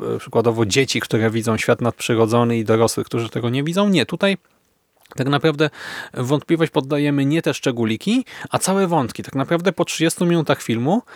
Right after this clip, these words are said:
seansu, zacząłem się zastanawiać, czy przykładowo ta dziewczynka, która stała się bohaterką naszej opowieści, w ogóle istnieje.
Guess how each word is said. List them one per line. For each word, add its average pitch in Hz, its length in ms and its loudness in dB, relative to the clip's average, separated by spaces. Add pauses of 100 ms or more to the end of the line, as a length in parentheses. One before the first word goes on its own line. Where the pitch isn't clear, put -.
(320)
seansu, 135 580 0
zacząłem 185 380 0
się 175 100 0
zastanawiać, 165 880 0
czy 151 420 2
przykładowo 160 440 0
ta 165 100 2
dziewczynka, 175 520 0 (200)
która 117 460 2
stała 123 260 2
się 120 140 -2
bohaterką 113 680 2 (360)
naszej 123 280 0
opowieści, 127 540 -2
w 151 120 0
ogóle 147 300 2
istnieje. 170 500 2